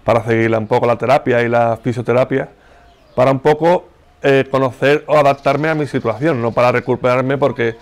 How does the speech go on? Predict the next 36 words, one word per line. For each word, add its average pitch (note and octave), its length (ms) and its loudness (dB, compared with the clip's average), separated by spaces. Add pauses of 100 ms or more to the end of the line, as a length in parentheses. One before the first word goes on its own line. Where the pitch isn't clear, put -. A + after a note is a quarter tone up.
(300)
esta - 180 -4
lesión B2 380 0
no B2 80 -4
te A#2+ 80 -2
recuperas A2+ 420 -2
nada. A2 340 -2 (680)
Pero B2+ 160 2
sí C#3+ 80 0
es C#3+ 80 4
verdad D3+ 260 2
que D#3 120 0
me D#3 100 0
sirvió C3 300 0
un C#3 120 -2
poco C#3 300 0
para B2+ 200 2
ir B2 180 -2
aprendiendo C3 640 0
y C3 60 -2
conociendo B2 720 0 (400)
nuevas C3 340 0
situaciones C#3 580 0
que B2 100 -4
tenía B2+ 280 0
que B2 200 0
ir B2 180 -4
superando. D3+ 540 0 (720)
Y, C#3 680 2
y C#3 80 0
bueno, B2+ 300 2
eso A2+ 220 -2
ha B2 80 2
hecho A#2+ 160 -2
al C3 80 0
final B2 280 -2
que, B2+ 440 2